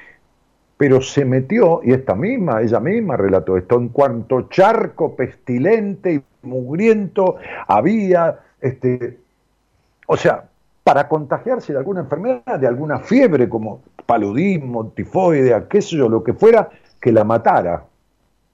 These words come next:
Porque solo pensaba en morir. Se quedó en África tres años y nunca murió. Qué cosa terrible, ¿no? Qué cosa terrible.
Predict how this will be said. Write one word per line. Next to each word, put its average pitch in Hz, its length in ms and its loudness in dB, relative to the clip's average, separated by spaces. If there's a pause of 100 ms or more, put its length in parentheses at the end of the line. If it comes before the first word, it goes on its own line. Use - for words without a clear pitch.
(680)
Porque 135 180 -8
solo 180 240 -2
pensaba 139 300 0
en 127 80 -2
morir. 101 340 -4 (200)
Se 139 180 -4
quedó 170 380 2
en 135 120 -2
África 151 440 -2 (180)
tres 196 300 0
años 92 520 -6 (2750)
y 101 60 -10
nunca 123 220 -4
murió. 73 300 -10 (1500)
Qué 92 120 -10
cosa 107 280 -4
terrible, 62 520 -6
¿no? 50 120 -14 (1400)
Qué 113 120 -6
cosa - 280 -4
terrible. 57 460 -10